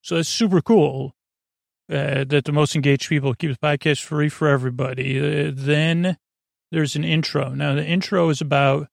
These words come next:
twelve to eighteen minutes of me rambling. I mean, wh-, why, uh, you know, tr-, barely registering on an oscilloscope, which doesn't exist.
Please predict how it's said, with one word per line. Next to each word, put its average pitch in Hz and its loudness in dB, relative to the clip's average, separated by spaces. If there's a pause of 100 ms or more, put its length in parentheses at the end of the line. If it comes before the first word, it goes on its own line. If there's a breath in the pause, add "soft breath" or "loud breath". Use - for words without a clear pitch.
(580)
twelve 190 0
to 185 -4
eighteen 160 0
minutes 131 -2
of 147 -2
me 143 2
rambling. 135 0 (120)
I 151 -2
mean, 139 2
wh-, 151 0
why, 143 4
uh, 139 0 (840)
you 156 -2
know, 147 0
tr-, 180 -2
barely 160 4
registering 151 2
on 143 4
an 139 0
oscilloscope, 139 0
which 156 -2
doesn't 147 2
exist. 135 0